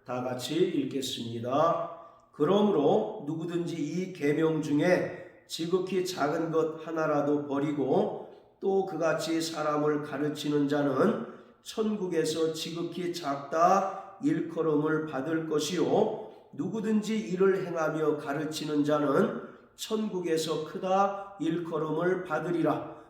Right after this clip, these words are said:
내가 너희에게 이르노니 너희 의가 서기관과 바리새인보다 더 낫지 못하면 결단코 천국에 들어가지 못하리라." 아멘.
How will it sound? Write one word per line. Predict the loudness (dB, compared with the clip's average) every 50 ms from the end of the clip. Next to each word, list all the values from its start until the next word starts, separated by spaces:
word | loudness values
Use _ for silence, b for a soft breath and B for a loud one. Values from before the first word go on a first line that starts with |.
| -18 -8
내가 | -4 -2 2 4 4 6 6
너희에게 | 4 4 2 2 2 2 2 2 0 -2 -2
이르노니 | -4 -4 -4 -4 -4 -2 0 2 2 2 4 4 2 2 0 -4 -6 -10 -16 -18 -18 -12
너희 | -4 0 2 4 4 4 2 0 -2 -2
의가 | 0 0 2 2 2 2 4 4 4 4 2
서기관과 | 0 -4 -4 -6 -6 -6 -4 -2 -2 -2 -2 0 0 0 0 0 -2
바리새인보다 | -4 -4 -4 -4 -4 -4 -4 -4 -4 -4 -4 -4 -4 -4 0 2 4 6 6 4 4 0 -6 -8 -12 -16 -18 -20 -14 -6
더 | -2 0 2 2 2 2 2
낫지 | 0 0 -2 -2 -4 -4 -4 -2 0 0
못하면 | 2 2 2 0 0 -2 -2 -2 -2 0 0 2 2 4 4 2 2 -2 B B B B B B _
결단코 | -8 -2 2 2 4 2 2 0 -2 -2 -2 -2 -4 -4 -4 -4 -4 -4
천국에 | -4 -6 -6 -6 -6 -6 -6 -6 -4 -4 -4 -4 -4
들어가지 | -2 0 0 0 2 2 0 0 0 2 2 2 4 2 0 -4 -6 -10 -14 -16 -18 -18
못하리라." | -6 -2 0 0 0 0 -4 -6 -4 0 0 2 2 2 2 2 4 4 4 4 4 4 4 4 2 2 0 -2 -4 -8 -10 -14 -18 -20 -16
아멘. | -12 -10 -8 -6 -2 0 2 2 4 2 2 0 -2 -6 -10